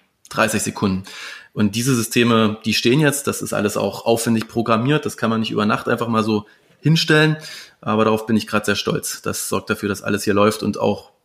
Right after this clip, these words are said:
mehrere hunderttausend Schüler gleichzeitig auf ein Lernvideo klicken können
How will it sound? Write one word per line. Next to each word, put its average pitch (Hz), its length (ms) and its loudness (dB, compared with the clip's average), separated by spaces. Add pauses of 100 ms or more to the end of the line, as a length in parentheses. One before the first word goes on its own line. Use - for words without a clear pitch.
(180)
mehrere 110 560 2
hunderttausend 110 600 2
Schüler 107 260 2
gleichzeitig 107 440 -2
auf 107 100 -4
ein 104 80 2
Lernvideo 101 400 2
klicken - 300 -6
können 98 280 -4